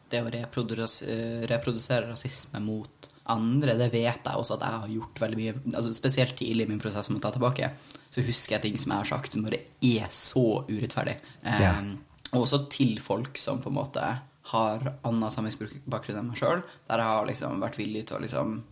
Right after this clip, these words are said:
Speaker 1: være ganske kjip mot folk som, som svarer mer til å være stereotyp samisk enn det jeg følte jeg gjorde selv da.
Speaker 2: Ja.
Speaker 1: Ehm, som var bare, ja, det var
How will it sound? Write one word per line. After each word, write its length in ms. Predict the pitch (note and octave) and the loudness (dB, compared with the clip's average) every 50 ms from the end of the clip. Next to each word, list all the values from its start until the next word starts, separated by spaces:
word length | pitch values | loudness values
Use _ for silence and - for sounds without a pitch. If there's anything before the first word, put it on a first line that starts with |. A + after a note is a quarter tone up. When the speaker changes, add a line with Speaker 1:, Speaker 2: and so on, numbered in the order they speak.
| - - - - - - - - - | -20 -20 -20 -20 -18 -16 -14 -10 -2
Speaker 1:
være 280 | C#3 C3+ B2 B2 C#3 D#3+ | 2 4 4 4 4 2
ganske 300 | A3+ B3+ B3+ - - A2 | 2 0 0 -2 -4 -4
kjip 720 | - - - - - - - - D#3 D3+ C3 A2 - - - - - - - - - - - - - _ _ _ - | -4 -2 -2 -2 -2 -4 -4 -4 -2 -2 -2 -2 -2 -6 -12 -14 -16 -20 -20 -18 -18 -18 -18 -20 -20 _ _ _ 0
mot 440 | C3+ B2+ B2+ C3 C3 B2+ B2 - - | 2 2 4 4 2 2 0 -2 -6
folk 300 | - - A#2 A#2+ A#2+ - | -2 -2 -2 -2 -2 -6
som, 440 | - - A2+ G2+ A2 A2+ A2+ A2+ - | -6 -4 -4 -4 -4 -4 -4 -6 -6
som 180 | - - A#2 A2 | -6 -4 -4 -4
svarer 380 | - - A2+ G#2+ G#2+ A2 A#2 A2 | -2 -2 -2 0 0 0 0 0
mer 160 | G#2+ G#2+ G#2+ | 0 0 -2
til 160 | - - G#2+ | 0 0 0
å 40 | G2+ | 0
være 140 | G#2 G#2 G#2+ | 0 0 -2
stereotyp 420 | - - G#2+ G#2 - G#2+ G2+ - | -2 -2 -2 -2 0 -2 -2 -2
samisk 680 | - - - G2+ - - - - - - - - - - | -2 0 0 0 0 -2 -6 -6 -6 -8 -10 -8 -2 0
enn 120 | - G2+ G#2+ | 2 2 4
det 100 | G#2+ G#2 | 4 2
jeg 560 | G2 F2+ A2 A#2 - - - _ - A2 - | 2 0 -2 -8 -10 -14 -14 _ -6 -4 0
følte 340 | - - A2+ A2 - - G2 | 4 4 4 4 4 0 2
jeg 80 | G#2 | 2
gjorde 140 | G#2+ G2+ A2+ | 2 2 0
selv 320 | - - E3+ G3 G3+ C#3+ A2+ | 2 4 6 6 6 4 2
da. 120 | G#2 - - - - - | 0 -2 -2 -8 -4 2
Speaker 2:
Ja. 140 | - A2 G2+ F2 - - - - - - - - | 4 4 4 4 2 -6 -16 -18 -20 -14 -4 0
Speaker 1:
Ehm, 760 | B2+ B2+ A#2+ A#2 A#2 A2+ A2 A2 A2+ A#2 A#2+ B2 - C3+ C3+ C3+ | 2 2 4 2 0 -2 -2 -2 -4 -4 -4 -6 -6 -6 -8 -6
som 180 | - - C3+ B2+ | -2 2 2 4
var 240 | B2 A#2 B2 A#2+ | 4 4 4 2
bare, 260 | - - - - F#2+ G#2 G2+ F#2 F2+ F#2 - - - - - - - _ _ - | 2 0 0 0 0 0 0 0 -2 -4 -6 -8 -14 -16 -18 -20 -20 _ _ -10
ja, 200 | C#4 - - C#4 C#4+ | -2 0 0 0 0
det 100 | C#4 - | 0 0
var 160 | F#3+ F3 D3 | -2 0 0